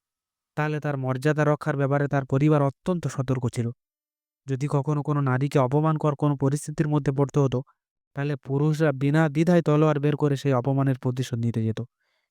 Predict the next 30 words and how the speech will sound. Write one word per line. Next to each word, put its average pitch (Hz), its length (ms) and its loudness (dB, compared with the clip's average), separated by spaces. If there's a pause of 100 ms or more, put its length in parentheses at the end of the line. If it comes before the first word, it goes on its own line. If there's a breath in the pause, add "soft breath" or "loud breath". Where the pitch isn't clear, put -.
(460)
এমন 147 240 -2
এক 156 140 -4
সমাজে 139 380 -2
সম্মান 135 460 0
আর 143 140 2
বংশমর্যাদা 135 720 0 (100)
ছিল 135 220 0
জীবনের 139 420 2
চেয়েও 139 280 0
বড়। 120 200 0 (1200)
অভিজাত 165 360 -4
শ্রেণীর 156 280 -2
নারীরা 139 400 0 (640)
তুলনামূলকভাবে 156 760 2
স্বাধীনতা 139 460 2
ভোগ 117 160 -4
করত। - 240 -8 (440)
তাদের 131 240 -6
মতামত 131 520 0
গুরুত্ব 135 340 2
পেত, 131 180 0 (200)
তাদের 127 240 -2
সাথে 131 280 -4
পরামর্শ 139 460 2 (120)
করা 127 180 2
হতো, 123 220 -2 (1000)
এমনকি 156 380 -4
সমাজের 147 440 0
বহু 151 260 6
গুরুত্বপূর্ণ 156 560 2